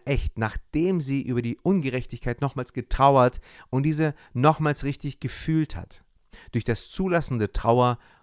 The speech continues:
und das Wahrnehmen. Trauer zulassen, nicht überspringen, nicht mit frommen Phrasen übertünchen, sondern wirklich fühlen und dann im Beisein Gottes loslassen. Und jetzt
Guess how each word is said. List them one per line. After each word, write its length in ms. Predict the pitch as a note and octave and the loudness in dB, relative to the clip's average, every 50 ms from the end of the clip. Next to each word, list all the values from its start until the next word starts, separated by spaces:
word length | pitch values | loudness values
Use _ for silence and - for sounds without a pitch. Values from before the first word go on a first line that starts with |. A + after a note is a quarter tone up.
| _ _ | _ _
und 100 | - A2+ | -6 -2
das 200 | A2 G#2+ - G2+ | -2 -2 -2 -2
Wahrnehmen. 600 | F#2 F2 E2+ F2 F2 E2+ D#2+ D#2+ - - - - _ _ _ _ _ _ _ _ _ _ _ - - _ _ _ _ - | -2 0 0 0 0 -2 -4 -8 -10 -14 -18 -20 _ _ _ _ _ _ _ _ _ _ _ -20 -20 _ _ _ _ -2
Trauer 320 | - - - F3+ F3+ E3 | 4 6 6 6 6 4
zulassen, 600 | - - - G#3 G#3+ G3+ C3 F#2+ - - D#2+ C#2+ - _ _ _ _ _ _ _ _ _ _ _ _ - | 2 0 -6 -2 0 2 2 2 0 -2 -10 -14 -18 _ _ _ _ _ _ _ _ _ _ _ _ -6
nicht 280 | - G#2+ A#2+ A#2+ - - | -2 0 0 0 0 0
überspringen, 680 | A#2 A#2+ A#2 - - - E3 F3+ C#3 G2+ E2+ D#2 - - - - - - - - | 0 0 0 -2 -2 0 0 2 2 2 0 -2 -6 -10 -18 -20 -20 -14 -6 0
nicht 260 | B2 D3 F3 - - | 2 2 2 2 2
mit 280 | E3 D#3 D3 - - - _ _ - | 0 0 -2 -4 -12 -20 _ _ -20
frommen 440 | - - - C3 D3 D3+ D3+ D3 | -16 -4 0 2 2 4 2 0
Phrasen 500 | C3 - - A2+ A#2 B2+ C#3 D#3+ D3 D#3 | -2 -4 -4 0 4 6 6 6 4 2
übertünchen, 640 | D3 C3 B2 A#2+ - - - E3 F3 E3 - - A2+ | -2 -2 -2 -4 -2 -2 -2 -2 -2 -2 -4 -6 -4
sondern 340 | A2 A#2+ C3+ C#3+ C#3+ C3+ - - | 0 0 2 2 0 -2 -2 -6
wirklich 580 | G#2 G2+ A2+ C#3+ G3 A3+ - - F3+ E3+ - | -8 -2 2 4 4 4 2 0 -4 -4 -6
fühlen 480 | - - - F3+ F#3 D#3+ A#2+ G#2 G2+ F2+ - _ - - - _ _ | -6 -4 -2 0 2 4 4 4 2 0 -4 _ -20 -20 -20 _ _
und 160 | - G2+ G#2 | -8 -6 0
dann 300 | G2+ A#2 C3+ D#3+ F#3 F#3+ - _ _ _ | 4 4 4 4 2 0 -6 _ _ _
im 220 | - A#2+ A2+ G#2+ G2 | -4 -4 -2 0 2
Beisein 480 | G#2+ A2 C3 E3 D3+ D3+ D3 D3 C#3 | 2 4 4 2 2 0 0 0 0
Gottes 500 | A#2+ A2+ A2+ A2+ - A#2+ A#2 - - - _ _ _ _ _ - | 0 0 0 0 -2 -6 -8 -10 -12 -16 _ _ _ _ _ -6
loslassen. 720 | B2 B2 C#3+ D#3 - - - D2+ - - - - - - - - _ _ _ _ _ _ _ _ _ _ _ _ _ _ _ _ _ _ _ - | -2 0 0 0 -2 -4 -8 -10 -10 -12 -16 -18 -20 -20 -20 -20 _ _ _ _ _ _ _ _ _ _ _ _ _ _ _ _ _ _ _ -6
Und 120 | - G#2+ | -2 0
jetzt 300 | - E3 - - - - | 2 2 0 0 -8 -14